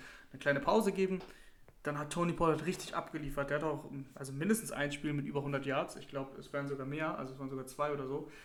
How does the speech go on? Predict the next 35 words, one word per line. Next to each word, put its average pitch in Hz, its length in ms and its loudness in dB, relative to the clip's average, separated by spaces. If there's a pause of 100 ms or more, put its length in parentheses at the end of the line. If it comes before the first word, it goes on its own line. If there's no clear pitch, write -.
(120)
Und 139 140 -8
dafür, 170 280 6
dass 156 160 0
der 156 140 2
ja 147 140 2
gar 147 300 -2
kein 147 140 -6
Starter 156 420 2
ist 151 400 -6
oder 143 220 0
in 139 60 -2
den 143 120 0
Spielen 151 360 -4
war, 151 300 0 (440)
äh, 139 160 -8
völlig, 165 580 -2
äh, 143 380 -2
also 135 240 -8 (160)
völlig - 240 -4
krass - 260 2
eigentlich. 139 460 -2 (580)
Tony 160 180 0
Pollard 165 200 -2
bin 151 100 -4
ich 147 60 -4
ein 147 60 -4
großer 160 240 -2
Fan. 156 180 -2
Ich 151 60 -4
jetzt, 165 240 -2
ich - 40 -6
hab 202 100 -2
mir 220 80 4
jetzt 202 140 0
mal 165 380 0